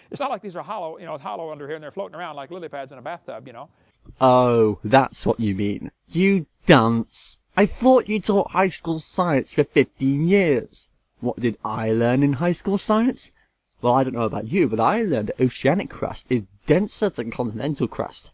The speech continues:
Speaker 2: So when continents come together, it sinks. And you know what? It's also produced at the oceanic ridges, and this drives the continents apart.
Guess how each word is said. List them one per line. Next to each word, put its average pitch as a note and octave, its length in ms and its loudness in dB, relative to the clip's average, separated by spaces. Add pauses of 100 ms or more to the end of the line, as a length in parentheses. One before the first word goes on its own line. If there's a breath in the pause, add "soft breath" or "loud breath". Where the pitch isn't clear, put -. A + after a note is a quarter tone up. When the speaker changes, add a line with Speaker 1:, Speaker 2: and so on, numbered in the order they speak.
(400)
Speaker 2:
So A2 240 4
when C#3 200 2
continents D3 440 0
come A#2 160 -2
together, A2 560 0 (240)
it G#3+ 140 2
sinks. - 720 0
And A#2 180 2
you A2+ 60 2
know G#2+ 180 0
what? A2+ 520 0 (260)
It's F#3 200 -4
also A3 440 0
produced C#3 560 -2
at C#3 140 0
the B2 240 4
oceanic A2+ 440 0
ridges, C3 580 -2 (260 soft breath)
and D3+ 200 0
this B3 200 0
drives A2 460 -2
the - 80 -8
continents - 520 -8
apart. G3 720 0